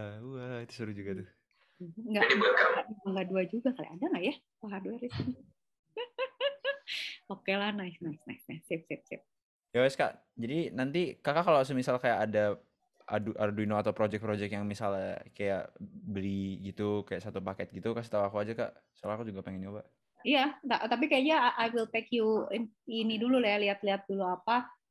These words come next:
Speaker 2: supaya
Speaker 1: Hmm.
Speaker 2: kebayang aja.
Speaker 1: Sightseeing dulu.
Speaker 2: Sightseeing dulu, tapi ya, eh, nanti begitu Tayo ada ide, ya kita execute. Ini kayak kemarin nih, em, mahasiswa, eh, mahasiswa. Kelas kita ya, Faris ya, ada Badi. Badi itu sebenarnya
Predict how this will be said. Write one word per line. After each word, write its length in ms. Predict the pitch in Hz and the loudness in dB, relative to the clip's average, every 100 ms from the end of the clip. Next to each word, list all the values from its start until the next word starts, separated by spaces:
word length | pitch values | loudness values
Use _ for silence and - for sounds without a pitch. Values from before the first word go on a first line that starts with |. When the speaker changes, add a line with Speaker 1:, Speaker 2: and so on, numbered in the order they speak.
| _ | _
Speaker 2:
supaya 300 | - 190 180 | -8 -2 -2
Speaker 1:
Hmm. 80 | 185 | -2
Speaker 2:
kebayang 440 | 185 180 180 175 185 | -6 -4 -4 -4 -4
aja. 260 | 220 202 196 - - - - _ _ | -6 -6 -10 -12 -18 -18 -20 _ _
Speaker 1:
Sightseeing 480 | - 110 117 123 120 | 0 0 2 0 2
dulu. 280 | 123 110 98 _ _ _ _ _ | 2 2 -2 _ _ _ _ _
Speaker 2:
Sightseeing 420 | 220 214 226 208 | -2 -2 -2 0
dulu, 300 | 214 240 240 | 4 6 6
tapi 240 | 226 233 269 | 6 4 4
ya, 240 | 233 220 | 4 2
eh, 540 | - 202 208 208 208 214 214 - - 247 | -2 0 2 4 2 0 -4 -16 -16 -4
nanti 260 | 214 254 | 0 4
begitu 260 | 285 262 - | 4 4 2
Tayo 240 | 214 202 | 2 4
ada 160 | 202 202 | 4 2
ide, 300 | 185 208 311 | 2 2 0
ya 60 | |
kita 180 | 277 - | -2 -6
execute. 460 | 185 - - 262 262 | -8 -10 -4 0 2
Ini 180 | 285 370 | 2 2
kayak 220 | 359 311 | 4 4
kemarin 320 | 294 269 294 | 4 4 4
nih, 140 | 349 403 - | 4 0 0
em, 220 | 262 262 254 | 2 6 6
mahasiswa, 520 | 247 247 254 247 254 - | 6 2 -2 2 2 2
eh, 100 | 190 | 0
mahasiswa. 480 | 180 165 160 - 165 _ _ - - | -2 -4 -6 -6 -8 _ _ -20 -10
Kelas 240 | - 262 262 | 2 4 4
kita 200 | 277 320 | 4 6
ya, 100 | 359 | 6
Faris 260 | 359 349 370 | 6 6 6
ya, 120 | 403 - _ | 4 2 _
ada 320 | 254 277 320 | 4 6 6
Badi. 320 | 262 208 277 | 6 6 6
Badi 220 | 262 240 285 | 6 4 2
itu 80 | 381 | 0
sebenarnya 260 | 277 320 | 0 2